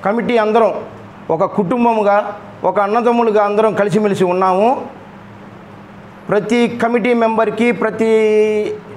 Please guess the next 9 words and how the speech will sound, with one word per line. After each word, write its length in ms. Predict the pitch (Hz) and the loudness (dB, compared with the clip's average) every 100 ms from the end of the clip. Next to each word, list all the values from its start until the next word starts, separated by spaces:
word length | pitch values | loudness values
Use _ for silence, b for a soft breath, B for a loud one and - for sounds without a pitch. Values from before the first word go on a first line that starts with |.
| - - - - - - | -18 -20 -20 -20 -18 -2
చైర్మన్కి, 560 | 226 247 240 226 175 226 | 0 2 2 0 0 0
సెక్రటరీ 460 | - 196 214 185 214 | 0 0 0 2 2
అందరికీ, 600 | 202 214 208 226 311 320 - - - - - - | 4 2 2 0 0 -4 -12 -20 -20 -20 -16 -2
దేవస్థానం 600 | 147 226 233 233 220 214 | 2 4 4 2 2 2
లెక్కలు 260 | 202 196 202 | 0 0 0
అందరికీ, 360 | 190 202 214 220 | 2 2 2 0
ప్రతి 300 | 180 160 185 | -2 0 0
ఒక్కరికి 360 | 175 202 202 | 2 0 0
తెలుసు. 600 | - 185 190 190 240 - | 0 0 0 0 0 0